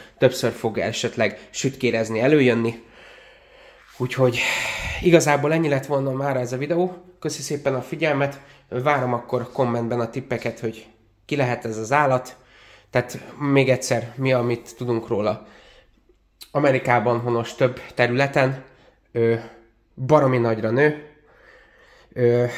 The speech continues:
ezen kívül ugye mindenevő, mondhatni, hogy elég okos és barátságos egyébként,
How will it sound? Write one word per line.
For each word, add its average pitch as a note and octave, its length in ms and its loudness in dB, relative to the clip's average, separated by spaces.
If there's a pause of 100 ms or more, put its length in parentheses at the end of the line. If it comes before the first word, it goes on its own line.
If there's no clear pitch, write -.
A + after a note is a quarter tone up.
(460)
ezen B2+ 340 2
kívül A#2 340 -2
ugye A2 320 -2 (120)
mindenevő, B2+ 840 0 (1400)
mondhatni, D3 460 2
hogy A#2+ 160 2
elég A#2+ 240 2
okos B2 320 0
és G#2+ 120 -4
barátságos B2+ 800 2 (480)
egyébként, A2+ 800 -2